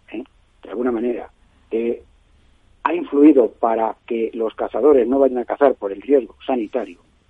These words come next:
vosotros lo que tenéis que argumentar, en mi opinión, es que se mantiene y aumenta el riesgo sanitario para la población por la tuberculosis, por la brucelosis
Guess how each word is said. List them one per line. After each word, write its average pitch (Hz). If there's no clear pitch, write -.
vosotros 131
lo 143
que 123
tenéis 131
que 131
argumentar, 117
en 104
mi 123
opinión, 107
es 120
que 120
se 120
mantiene 117
y 110
aumenta 120
el 101
riesgo 131
sanitario 117
para 92
la 87
población 110
por -
la 139
tuberculosis, 120
por 110
la 101
brucelosis 120